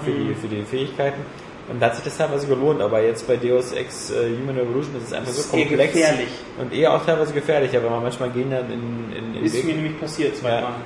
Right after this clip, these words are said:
Speaker 1: Da sollte man lieber so den Weg nehmen, den man, ja, der einen am, am, am sichersten erscheint und dann nicht zu viel Exploration machen.
Speaker 2: Definitiv nicht. Also das könnte wirklich, es geht nach hinten los. Ähm, in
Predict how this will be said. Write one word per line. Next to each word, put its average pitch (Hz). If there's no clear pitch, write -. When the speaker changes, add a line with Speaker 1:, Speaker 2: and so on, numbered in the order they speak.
Speaker 1:
Da 117
sollte 139
man 143
lieber 156
so 147
den 131
Weg 131
nehmen, 131
den 127
man, 123
ja, 135
der 127
einen 117
am, 110
am, 90
am 113
sichersten 139
erscheint 120
und 123
dann 117
nicht 135
zu -
viel 120
Exploration 110
machen. 110
Speaker 2:
Definitiv 165
nicht. 139
Also 139
das 135
könnte 160
wirklich, 165
es 156
geht 196
nach 165
hinten 190
los. 160
Ähm, 147
in 151